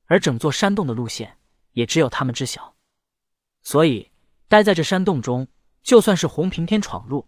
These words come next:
没人带路的话，也会困死在这。江子晴当然也明白这个情况，他皱眉说道。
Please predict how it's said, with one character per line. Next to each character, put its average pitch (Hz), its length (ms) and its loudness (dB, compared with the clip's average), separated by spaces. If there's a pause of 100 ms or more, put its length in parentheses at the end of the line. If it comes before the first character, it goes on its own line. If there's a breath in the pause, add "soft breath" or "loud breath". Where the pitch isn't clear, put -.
(320)
没 147 160 4
人 190 140 4
带 196 180 4
路 156 100 -2
的 113 100 -6
话， - 300 -12 (300)
也 113 120 -4
会 151 140 -2
困 208 220 -2
死 - 160 -10
在 - 140 -12
这。 - 180 -18 (560)
江 233 220 4
子 165 120 -2
晴 147 200 -6
当 202 180 2
然 175 140 0
也 131 100 0
明 110 160 -4
白 151 100 0
这 135 100 -4
个 120 80 -6
情 104 200 -10
况， - 260 -14 (380)
他 - 120 -2
皱 151 140 0
眉 120 100 -2
说 127 220 -6
道。 - 220 -12